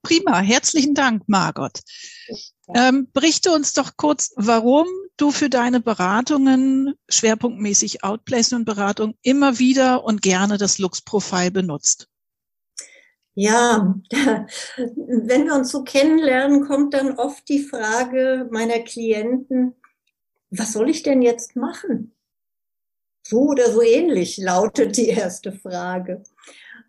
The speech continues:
Speaker 2: Und meistens frage ich dann zurück, "Ja, was möchten Sie denn machen? Was ist Ihnen denn wichtig?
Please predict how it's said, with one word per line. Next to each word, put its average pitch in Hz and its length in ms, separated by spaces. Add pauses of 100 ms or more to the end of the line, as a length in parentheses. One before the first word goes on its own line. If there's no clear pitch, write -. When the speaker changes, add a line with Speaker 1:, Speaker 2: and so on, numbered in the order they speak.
(160)
Speaker 2:
Und 254 240
meistens 294 560
frage 302 320
ich 285 100
dann 294 260
zurück, 277 520 (320)
"Ja, 208 100
was 220 140
möchten 285 480
Sie 262 160
denn 208 240
machen? 190 420 (1000)
Was 226 140
ist 294 340
Ihnen 262 360
denn 220 400
wichtig? - 800